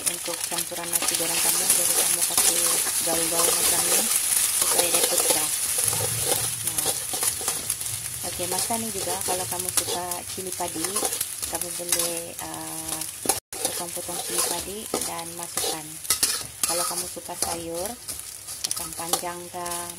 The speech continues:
mix veggie kan, ah, masak nih boleh masukkan juga, sudah sayur. Oke, ah, kalau sudah telur sudah masak, memutih macam tuh, masak nih kamu boleh masukkan nasi sudah.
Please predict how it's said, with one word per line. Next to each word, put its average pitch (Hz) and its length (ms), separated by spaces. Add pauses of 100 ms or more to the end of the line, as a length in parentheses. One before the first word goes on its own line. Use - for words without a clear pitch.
mix - 240
veggie 180 480
kan, 240 160 (480)
ah, 160 160
masak 180 320
nih 208 80
boleh 180 160
masukkan 170 420 (140)
juga, 165 180 (300)
sudah 156 160
sayur. 156 400 (800)
Oke, 233 160 (400)
ah, 151 140 (100)
kalau 175 160
sudah 175 360 (360)
telur 180 280
sudah 165 520
masak, 165 400 (160)
memutih 170 480
macam 165 280 (120)
tuh, 190 240 (920)
masak - 240
nih 190 120
kamu 180 200
boleh 165 200
masukkan 165 400
nasi 165 360
sudah. 151 280